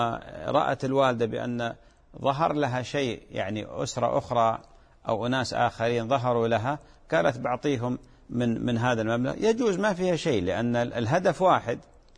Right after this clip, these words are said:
والغرض واحد والقصد واحد، يجوز. أما إذا قالت لهم: "فلانة بنت فلان وفلانة بنت فلان بنعطيهم"، وجمعوا علشان فلانة، لا، ما تعطي غيرهم.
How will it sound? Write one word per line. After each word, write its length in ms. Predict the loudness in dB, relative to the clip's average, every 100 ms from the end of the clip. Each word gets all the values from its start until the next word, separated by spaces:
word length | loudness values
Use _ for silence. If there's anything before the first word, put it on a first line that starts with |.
| _
والغرض 440 | -4 2 4 4
واحد 400 | 4 4 2 0
والقصد 460 | -4 -4 -2 -2 -2
واحد، 440 | 2 2 0 -2
يجوز. 440 | 2 2 2 -4 -12 -20 -20 -6 -2
أما 220 | 2 2
إذا 140 | 4
قالت 460 | 4 4 4 4 4
لهم: 280 | 2 2 -4 -12 -20 -20 -20 -20
"فلانة 560 | -2 2 6 6 4 2
بنت 220 | 2 -2
فلان 460 | 0 2 4 2 -2
وفلانة 460 | -4 0 2 4
بنت 160 | 2 0
فلان 380 | -2 2 2 2
بنعطيهم"، 640 | 2 0 2 2 2 -2 -8 -20 -6
وجمعوا 580 | -2 0 2 2 2 4
علشان 720 | 2 2 0 0 -2 -6 -10 -14 -4
فلانة، 440 | 2 2 2 2
لا، 180 | 2 0 -4 _ _ _
ما 160 | -2 0
تعطي 340 | 2 2 2
غيرهم. 380 | 4 2 0